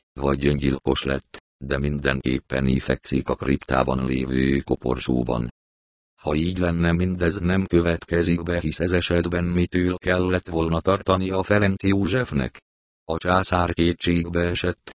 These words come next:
mondhatni hisztérikus reakciója bizonyára valami nagy titkot takart. Az nem lehetett titok, hogy Rudolf öngyilkos lett,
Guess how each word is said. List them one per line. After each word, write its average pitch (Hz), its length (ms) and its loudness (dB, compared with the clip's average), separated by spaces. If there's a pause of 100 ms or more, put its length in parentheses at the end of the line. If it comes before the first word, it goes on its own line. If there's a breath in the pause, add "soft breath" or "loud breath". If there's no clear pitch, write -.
(220)
mondhatni 87 580 2
hisztérikus 82 840 2
reakciója 76 800 0
bizonyára 73 680 2
valami 71 400 2
nagy 73 280 0
titkot 69 420 0
takart. 65 520 -2 (520)
Az 82 240 -6
nem 95 260 0
lehetett 85 560 0
titok, 90 380 0 (220)
hogy 80 100 0
Rudolf 87 400 0
öngyilkos 87 680 2
lett, 90 340 -4